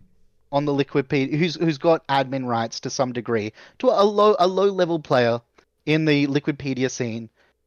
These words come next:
sees what you do and loves what you do and wants to gift you a Liquipedia page. They should be able to do so. <laughs> I guess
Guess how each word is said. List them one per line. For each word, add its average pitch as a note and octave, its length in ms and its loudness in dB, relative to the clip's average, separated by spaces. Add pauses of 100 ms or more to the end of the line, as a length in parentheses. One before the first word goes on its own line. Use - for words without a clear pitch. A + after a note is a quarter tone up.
(180)
sees E3+ 300 2
what E3+ 120 -2
you D3+ 100 -2
do B2+ 280 -2
and B2+ 220 -6
loves C3+ 280 2
what C#3+ 140 -2
you B2+ 100 -8
do A2+ 300 -6 (320)
and C#3 200 -2
wants C#3+ 220 0
to D3 100 -2
gift C3 300 -6
you C3+ 100 -2
a B2+ 40 -2
Liquipedia A2+ 560 -6
page. G2 420 -12 (520)
They D#3+ 100 -2
should - 200 -8
be A#3+ 120 -2
able F3+ 200 -4
to A#2 100 -10
do G#2 180 -14
so. - 220 -16 (320)
<laughs> - 360 -20
I A3 140 2
guess - 800 -6